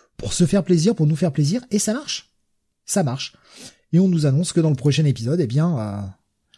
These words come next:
ils vont devoir aller enquêter sur une espèce de Scream Queen qui, euh, eh bien, euh, se fait réellement tuer dans les slashers et vont devoir rentrer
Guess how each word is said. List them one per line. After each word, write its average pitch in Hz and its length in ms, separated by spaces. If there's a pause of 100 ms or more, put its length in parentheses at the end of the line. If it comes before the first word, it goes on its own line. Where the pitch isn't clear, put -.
(440)
ils 151 140
vont 190 120
devoir 175 280
aller 170 140
enquêter 170 400
sur - 260
une 180 80
espèce 175 320
de 180 80
Scream 208 380
Queen 233 340
qui, 226 480
euh, 123 800
eh 131 100
bien, 170 420
euh, 113 260 (580)
se - 180
fait 208 160
réellement 214 440
tuer - 160
dans 202 80
les 165 120
slashers 170 420
et 170 60
vont 165 100
devoir 156 340
rentrer 190 460